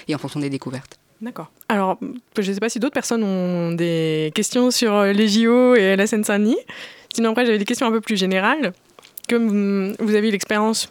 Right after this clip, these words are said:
Speaker 2: une expérience en collectivité, dans un service opérateur en archéologie préventive, et vous avez maintenant l'expérience, euh, en tant qu'agent de l'État. Et donc, est-ce que de votre point de vue, on a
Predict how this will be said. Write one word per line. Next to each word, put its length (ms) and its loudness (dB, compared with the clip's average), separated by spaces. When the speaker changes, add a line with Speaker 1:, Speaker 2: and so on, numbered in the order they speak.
Speaker 2:
une 60 -2
expérience 360 -2
en 60 -2
collectivité, 760 -2
dans 140 2
un 80 0
service 420 -2
opérateur 460 0
en 60 2
archéologie 320 0
préventive, 580 0
et 80 -2
vous 80 2
avez 120 4
maintenant 200 4
l'expérience, 640 0
euh, 60 0
en 180 0
tant 140 -4
qu'agent 260 -2
de 60 -2
l'État. 320 -2
Et 60 2
donc, 140 2
est-ce 100 0
que 80 0
de 80 2
votre 240 4
point 240 2
de 80 4
vue, 260 4
on 140 4
a 80 2